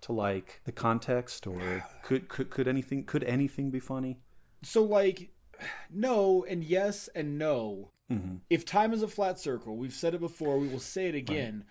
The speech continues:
Speaker 2: you're
Speaker 1: Mm-hmm.
Speaker 2: gonna have the same dumb shit. We've
Speaker 1: Yeah.
Speaker 2: talked about blonde jokes, we've talked about, like, fart jokes,
Speaker 1: Mm-hmm.
Speaker 2: we've talked about dick jokes, and those are, like, a weird through line.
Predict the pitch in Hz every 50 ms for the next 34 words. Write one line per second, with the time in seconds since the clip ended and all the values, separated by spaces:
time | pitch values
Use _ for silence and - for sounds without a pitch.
0 | - - - - - 175 190 175 208 214 240 247 254 226 202 208 214 196 175 185
1 | 180 - - 196 190 175 151 131 107 - 143 143 143 143 135 - - - - 127
2 | 107 92 - - - _ - - _ _ - _ - - - - - - - -
3 | - 147 147 - - 185 190 196 196 - 220 175 208 208 196 156 143 165 165 165
4 | 170 165 160 143 165 165 160 151 - - 143 131 - - 156 160 160 - - 156
5 | 151 160 156 147 139 117 127 139 139 135 131 127 - - - - - - - -
6 | - - 165 147 147 127 127 127 127 117 104 - - - - - - - - _
7 | _ - - - - _ - _ - - 107 - - 170 165 165 165 165 151 160
8 | 156 147 127 - - 151 147 - - - 123 113 110 110 - - - - - -
9 | - - 143 139 147 156 160 175 180 175 190 185 185 180 170 - 160 160 147 143
10 | 151 147 147 135 - - - - 190 220 226 214 175 127 110 104 101 101 101 101
11 | 98